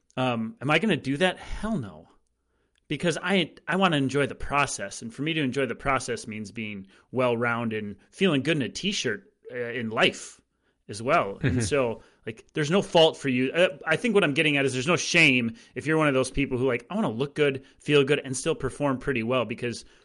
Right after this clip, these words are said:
Speaker 1: you're listening to a guy who's supposed to teach people how to run fast, and I'm still choosing to do things that might hinder my one percent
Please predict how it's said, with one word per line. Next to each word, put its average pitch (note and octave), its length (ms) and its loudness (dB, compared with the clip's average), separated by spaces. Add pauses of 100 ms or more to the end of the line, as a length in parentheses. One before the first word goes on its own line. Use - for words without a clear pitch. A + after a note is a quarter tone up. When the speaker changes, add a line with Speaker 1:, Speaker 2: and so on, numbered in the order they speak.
(220)
Speaker 1:
you're D#3 120 2
listening F#3 280 2
to C3+ 120 0
a B2 60 2
guy C3+ 220 4
who's B2 140 0
supposed - 200 -6
to A#2 60 -10
teach B2+ 280 -6
people A#2+ 200 -4
how A#2+ 100 -2
to G#2+ 60 -2
run A#2 220 -2
fast, G#2+ 480 -6
and A#2 260 -6
I'm B2+ 200 -4
still C3 180 -2
choosing A2+ 400 -4
to A2+ 100 -14
do A#2 200 -6
things A#2 260 -4
that B2 160 -10
might A#2 340 -2
hinder A2+ 540 -4 (240)
my A#2 160 -2
one A2 240 -2
percent A2 640 -8